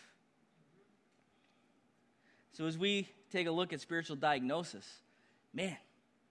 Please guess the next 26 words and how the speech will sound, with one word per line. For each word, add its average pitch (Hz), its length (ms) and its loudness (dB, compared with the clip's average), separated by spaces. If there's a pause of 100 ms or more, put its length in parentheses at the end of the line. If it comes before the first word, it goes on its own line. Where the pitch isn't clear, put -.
(1300)
we 240 140 6
really 160 240 4
gotta 160 160 2
take 185 240 0
a 165 60 0
look 208 280 0
at 131 80 -4
how 151 160 0
much 160 240 -4
we 180 80 -6
care 170 220 -2
about 135 200 0
other 135 140 -2
people 127 340 -8
in 107 80 -8
need. 110 200 -8 (1500)
There 240 160 4
is 247 280 2
no 233 120 8
way 220 200 4
around 165 320 2
this, 82 140 -14 (520)
folks. 120 240 -4 (1160)
I 180 60 6
mean, 190 160 4
we, 247 240 2